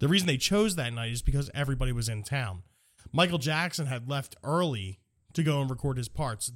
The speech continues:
Th-, this shit, like, took place at, like, midnight until, like, six in the morning.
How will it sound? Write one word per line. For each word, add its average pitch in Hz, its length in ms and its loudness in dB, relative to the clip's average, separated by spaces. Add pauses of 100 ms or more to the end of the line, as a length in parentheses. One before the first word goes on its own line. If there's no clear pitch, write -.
Th-, 165 200 -2
this 165 200 0
shit, - 260 0
like, 160 160 -4
took 165 240 -2
place 165 320 2
at, - 80 -6
like, 113 240 -6
midnight 135 560 0
until, 127 240 -2
like, 127 180 -2
six - 300 -4
in 123 60 -2
the 110 80 0
morning. 107 420 -2